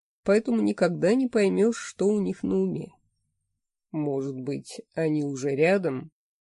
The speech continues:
и мне надо это иметь в виду", подумал Терентьев. Он вылез из машины и направился к дому,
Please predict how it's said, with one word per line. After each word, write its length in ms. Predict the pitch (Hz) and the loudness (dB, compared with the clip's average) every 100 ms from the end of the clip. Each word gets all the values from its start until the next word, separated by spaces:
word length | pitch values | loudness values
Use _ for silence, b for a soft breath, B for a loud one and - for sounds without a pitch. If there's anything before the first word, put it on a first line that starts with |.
| _ | _
и 120 | 175 139 | -6 -2
мне 320 | 139 139 185 | -2 0 0
надо 360 | 202 190 196 | 0 0 2
это 240 | 220 220 240 | 0 2 2
иметь 300 | 220 190 - | 2 0 -2
в 80 | 208 | -4
виду", 460 | 220 220 147 170 _ _ _ _ _ _ _ _ - | -2 0 -2 -4 _ _ _ _ _ _ _ _ -4
подумал 500 | 185 151 135 127 123 | -2 0 -2 -4 -6
Терентьев. 640 | 165 151 139 123 - - - _ _ _ _ _ _ _ _ _ _ _ | -6 -4 -6 -8 -16 -20 -20 _ _ _ _ _ _ _ _ _ _ _
Он 240 | 214 196 185 | -2 0 2
вылез 380 | 190 175 156 156 | 0 0 -2 -4
из 120 | 156 | -2
машины 640 | 147 139 - 226 247 247 - _ _ _ _ - | -2 -2 0 2 2 -2 -6 _ _ _ _ -2
и 80 | |
направился 760 | 277 269 - 170 208 208 - 185 | 0 0 0 0 0 -2 -2 -4
к 120 | 185 | 0
дому, 440 | 185 143 123 135 | 0 0 -2 -6